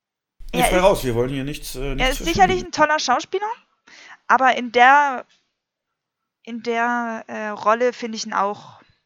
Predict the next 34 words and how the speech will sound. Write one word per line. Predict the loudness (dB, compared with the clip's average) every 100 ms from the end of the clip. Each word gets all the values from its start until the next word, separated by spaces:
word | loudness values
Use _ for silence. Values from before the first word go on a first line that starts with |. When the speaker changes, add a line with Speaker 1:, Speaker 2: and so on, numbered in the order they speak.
| _ -20 -12
Speaker 2:
also | -10 -2
vielleicht | 0 0
muss | -4 -8
es | -2
ja | 0
auch | -2
so | -6
sein. | -8 -6
Du | -4
hattest | -4 -4
angesprochen, | -8 -10 -8 -8
dass | -6 -8
er |
niemanden | -8 -8 -10
in | -8
die | -2
Augen | -2 -2
schauen | -6 -6 -6
kann. | -6 -6 -8 -20 -20 -20 -16
Ich | -6
glaube, | 4 4 4
das | -4
sind | -8
autistische | -8 -8 -10 -10 -10
Züge. | -10 -10 -10 -12 _ _ _ _
Speaker 1:
Hm. | -6 -6 -6 -10 -16 -20 -20 -20 -20 -20
Speaker 2:
Vielleicht | -4 0 0 -2 -14 -14
hat | -6 0
er | 0
die | 0
ja | -2 -2
wirklich. | -6 -6 -8 -6
Ich | -4
mein, | -4 -6